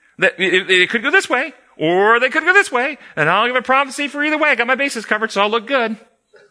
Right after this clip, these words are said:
This is what some people argue. It's called open theism. He doesn't really know until we make our choices. Or does it reveal that God revealed to the people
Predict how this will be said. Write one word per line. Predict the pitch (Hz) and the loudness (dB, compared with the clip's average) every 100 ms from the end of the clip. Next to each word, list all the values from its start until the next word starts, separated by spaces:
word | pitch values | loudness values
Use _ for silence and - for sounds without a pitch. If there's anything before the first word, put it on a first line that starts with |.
| _ - _ _ _ _ _ - _ _ _ _ _ _ | _ -20 _ _ _ _ _ -20 _ _ _ _ _ _
This | 240 226 | -4 -2
is | 220 | -2
what | 240 240 | -2 -2
some | 208 202 | -2 -2
people | 214 214 | -2 0
argue. | 208 277 185 | 2 0 -2
It's | 135 | -6
called | 151 131 | -2 -2
open | 123 120 | -2 -2
theism. | 127 123 185 240 | 0 0 -2 -2
He | 143 | -2
doesn't | 113 123 | -2 -4
really | 117 113 | -4 0
know | 113 139 | 0 0
until | 175 131 | -2 -4
we | 120 | -4
make | 110 113 | -2 -2
our | 117 | -4
choices. | 143 151 208 233 - _ _ _ _ _ _ _ _ _ _ _ - - _ | -4 -4 -4 -6 -10 _ _ _ _ _ _ _ _ _ _ _ -18 -18 _
Or | - 151 196 160 170 226 - - - | -2 2 2 4 4 2 -6 -20 -6
does | 269 294 | -2 0
it | |
reveal | 302 247 220 | 2 2 2
that | 196 | 0
God | 156 175 196 165 156 214 131 - - | 0 2 4 4 4 0 -8 -18 -10
revealed | 156 185 165 170 165 | -2 0 2 0 0
to | - 180 | -2 0
the | 190 | 0
people | 202 - 285 320 311 220 135 107 82 - | 0 -2 0 0 0 0 0 -2 -6 -14